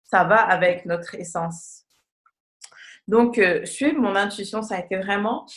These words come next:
ce qui, ce qui a vraiment permis de décoller, euh, mon entreprise.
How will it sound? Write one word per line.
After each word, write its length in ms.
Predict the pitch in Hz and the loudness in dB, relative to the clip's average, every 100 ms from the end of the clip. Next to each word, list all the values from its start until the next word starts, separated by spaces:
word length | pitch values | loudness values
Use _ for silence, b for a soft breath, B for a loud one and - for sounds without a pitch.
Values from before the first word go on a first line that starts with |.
| B _ _ | B _ _
ce 80 | - | -20
qui, 460 | - 175 165 165 | -12 -8 -8 -10
ce 100 | - | -14
qui 160 | - 180 | -8 0
a 140 | 175 175 | 2 2
vraiment 280 | 202 214 | 0 -6
permis 320 | 214 190 185 196 | -4 -4 -4 -8
de 100 | 202 | -10
décoller, 800 | - - 220 - 196 175 180 - | -10 -4 -4 -4 -6 -4 -6 -8
euh, 100 | 170 165 185 | -12 -10 -6
mon 240 | 196 202 | -2 0
entreprise. 840 | 185 175 165 - - 156 _ - | -2 -4 -8 -10 -18 -20 _ -20